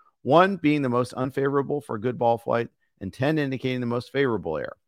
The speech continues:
There is a strong correlation between the index and the number of runs scored per game and the number of home runs hit. Games that have, that have the highest index, ten for the whole game,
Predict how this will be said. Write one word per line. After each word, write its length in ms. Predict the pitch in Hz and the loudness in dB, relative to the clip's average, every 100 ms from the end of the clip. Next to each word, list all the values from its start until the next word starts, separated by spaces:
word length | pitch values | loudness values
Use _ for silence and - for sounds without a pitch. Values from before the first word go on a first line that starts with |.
| _ _ _ - | _ _ _ 4
There 160 | 123 | 6
is 140 | 117 101 | 6 0
a 80 | |
strong 400 | - - 127 151 | -8 0 2 2
correlation 500 | 160 147 131 127 123 | 2 2 4 2 0
between 240 | 117 117 107 | -8 -4 -4
the 60 | |
index 420 | 95 120 143 151 101 | -4 -4 -4 -4 -4
and 80 | |
the 60 | 98 | -2
number 260 | 104 123 127 | -2 0 0
of 80 | |
runs 260 | 110 107 104 | 0 -2 -4
scored 320 | - 120 120 | -2 2 2
per 160 | - 147 | 4 4
game 380 | 117 90 92 95 _ _ - | 6 4 -2 -8 _ _ -2
and 100 | 120 | 2
the 100 | 131 | 6
number 280 | 147 170 170 | 6 8 6
of 80 | |
home 260 | 131 135 127 | 6 0 2
runs 280 | 120 110 104 | 0 0 -2
hit. 220 | 98 - _ _ _ _ _ - | -2 -4 _ _ _ _ _ 2
Games 320 | 135 165 165 | 4 4 2
that 120 | 151 | 0
have, 160 | 143 - _ 123 120 - | 0 -4 _ -16 -16 -4
that 220 | 120 117 | 0 0
have 220 | 131 131 | 2 0
the 100 | 113 | 0
highest 380 | 101 117 147 - | 0 0 0 -2
index, 440 | 107 101 101 - - | -2 0 0 -2 -8
ten 420 | - 143 120 95 | -4 -2 -2 -6
for 100 | - | -6
the 120 | 95 | -4
whole 140 | 95 | -4
game, 360 | 92 92 92 | -4 -4 -4